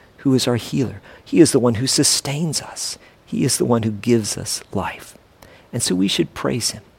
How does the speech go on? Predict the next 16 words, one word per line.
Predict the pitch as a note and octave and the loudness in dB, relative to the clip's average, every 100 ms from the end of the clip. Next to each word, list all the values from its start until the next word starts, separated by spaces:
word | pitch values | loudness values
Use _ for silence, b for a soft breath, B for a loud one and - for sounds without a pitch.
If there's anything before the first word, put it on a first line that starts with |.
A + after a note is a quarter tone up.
| _ _ B B B B _ | _ _ B B B B _
We | D3+ | 0
understand | G3 G#3 - F3+ B2 G#2+ | 2 0 0 2 2 2
that | G#2+ | 0
there | - C#3+ | 2 2
are | C#3 C3+ | 4 2
godly | A2 G2+ B2 E3 D#3+ | 0 0 0 -2 -4
people | - A3+ - F2 F2+ | -4 -6 -4 -6 -6
who | G2+ - | -8 -6
suffer | - C3 - - | -2 -4 -4 -6
illness, | A#2+ A2+ G2+ - - - b b b b b _ | -4 -6 -8 -10 -12 -12 b b b b b _
despite | - - - F3 F3+ - - _ | -4 -2 -2 0 -2 -6 -20 _
repeated | - C3+ - D3+ D#3 - | -4 -4 -2 0 2 0
prayers | - C#3+ B2 - | -2 0 0 -4
for | G#2 | -6
healing. | G2 B2 - G#2 - _ b b b b b b | -6 -8 -8 -12 -20 _ b b b b b b
And | - | -10